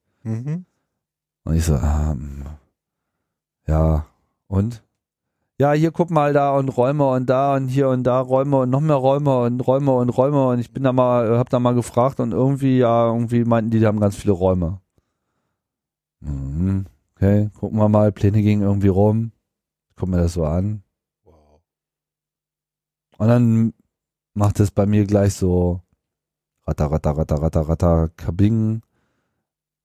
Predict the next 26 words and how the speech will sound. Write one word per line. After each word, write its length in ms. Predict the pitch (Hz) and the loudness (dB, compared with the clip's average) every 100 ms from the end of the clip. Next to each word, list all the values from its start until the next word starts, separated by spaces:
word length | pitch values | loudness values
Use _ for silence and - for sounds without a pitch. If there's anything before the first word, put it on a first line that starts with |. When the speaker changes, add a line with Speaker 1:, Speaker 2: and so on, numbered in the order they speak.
| _ _ _ _ _ | _ _ _ _ _
Speaker 2:
Und 320 | 101 107 101 | 0 2 4
hab 160 | 107 - | 2 0
sofort 460 | 110 98 113 110 - _ _ - _ _ _ _ _ | -2 0 2 0 -2 _ _ -20 _ _ _ _ _
meine 240 | 87 92 98 | -2 2 2
Meinung 580 | 95 101 110 107 110 - | 2 2 2 0 -2 -6
zurückgezogen. 720 | 98 101 - - 107 117 123 | -8 -8 -6 0 2 2 -2
<laughs> 40 | - 240 339 - 330 302 - - 294 311 - - - - - - _ _ - | -8 -6 -6 -4 -4 -6 -8 -10 -12 -14 -18 -20 -12 -10 -10 -14 _ _ -6
Und 80 | 95 | -6
hab 100 | 104 | 0
gesagt, 220 | 98 - | 0 0
ich 60 | |
hab 100 | 92 | -8
die 80 | - | -4
ganze 260 | 90 85 85 | -2 -2 -4
Zeit 60 | |
nur 120 | 82 80 | -4 -2
Quatsch 280 | - - | -2 0
erzählt. 560 | 151 147 147 143 143 - | -2 0 2 2 0 -4
Ähm, 540 | 120 113 110 113 107 107 _ _ _ _ _ _ _ _ - | 0 2 4 2 0 -4 _ _ _ _ _ _ _ _ -6
wir 100 | 98 | -2
sollten 180 | 80 55 | -2 -4
das 160 | - | -10
machen. 320 | 76 69 - _ _ | -10 -10 -14 _ _
Speaker 1:
Naja, 220 | 82 80 | -12 -8
ich 100 | 101 | -8
mein, 260 | 98 95 | -8 -14